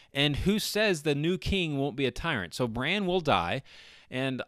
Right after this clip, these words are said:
honestly, I think he's gonna be, uh, uh, we can get into it. I don't think he's actually a good king. Uh, he would be a good ruler.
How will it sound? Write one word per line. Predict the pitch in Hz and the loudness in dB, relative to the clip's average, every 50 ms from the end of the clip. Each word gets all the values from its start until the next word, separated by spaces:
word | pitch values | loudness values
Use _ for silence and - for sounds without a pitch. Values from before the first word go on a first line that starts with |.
| - | -4
honestly, | 117 127 143 160 147 - - 147 139 | -2 -2 0 0 -2 -2 -2 0 0
I | 127 123 | 0 0
think | - - 147 139 127 | 0 -2 -6 -8 -8
he's | - - 139 127 117 | -8 -10 -10 -10 -10
gonna | - - 123 120 117 | -8 -8 -6 -6 -6
be, | 104 110 120 117 117 113 104 - _ _ _ _ _ _ _ _ _ _ _ - - - _ - - | -6 -4 -4 -2 -2 -4 -6 -8 _ _ _ _ _ _ _ _ _ _ _ -18 -18 -18 _ -8 -4
uh, | 120 131 123 - - | -2 -2 -2 -2 -6
uh, | 147 147 - 170 | -10 -10 -8 -6
we | 185 196 | -6 -4
can | 196 | -2
get | 185 185 170 | 0 0 0
into | 165 160 147 - 131 | 0 -2 -2 -2 -4
it. | 113 92 | -2 -2
I | 98 131 | -2 -2
don't | 139 151 151 - | -2 -4 -6 -6
think | - 156 143 | -6 -6 -6
he's | - - 147 143 123 123 | -6 -4 -4 -4 -2 0
actually | 123 123 - - - 120 101 | 0 -2 -2 -4 -6 -6 -6
a | 92 | -6
good | 92 90 - 110 107 104 98 - | -6 -8 -4 -4 -4 -4 -6 -8
king. | - - 113 98 78 69 73 - - _ _ _ - | -8 -8 -8 -8 -10 -12 -18 -20 -20 _ _ _ -16
Uh, | - 90 90 90 | -12 -12 -10 -10
he | - - 123 | -8 -8 -6
would | 110 110 104 | -6 -6 -4
be | 107 113 104 | -4 -4 -4
a | 98 | -4
good | 95 107 104 92 90 92 | -4 -6 -8 -8 -6 -4
ruler. | 104 123 123 104 78 71 - | 0 0 0 0 -2 -6 -10